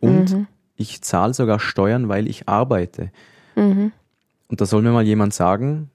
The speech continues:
Speaker 2: Hm.
Speaker 1: dass das fraglich ist, ob es, äh, bei uns erlaubt werden sollte oder nicht.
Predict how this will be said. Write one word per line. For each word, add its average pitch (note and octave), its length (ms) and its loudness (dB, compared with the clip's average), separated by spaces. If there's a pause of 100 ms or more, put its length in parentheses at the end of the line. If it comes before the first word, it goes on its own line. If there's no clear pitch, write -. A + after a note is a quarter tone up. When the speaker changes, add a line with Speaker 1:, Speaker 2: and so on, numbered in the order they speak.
(380)
Speaker 2:
Hm. G#3+ 140 2 (120)
Speaker 1:
dass G#2+ 220 -2
das - 340 -2 (420)
fraglich G#2+ 640 -2
ist, C#3 320 -8
ob G#2+ 180 -8
es, G#2+ 300 -6
äh, G2+ 340 -2
bei G2 120 -4
uns G#2+ 580 -4
erlaubt F#2 380 0
werden A2+ 220 0
sollte G#2+ 300 -4
oder A2 140 -2
nicht. - 380 -6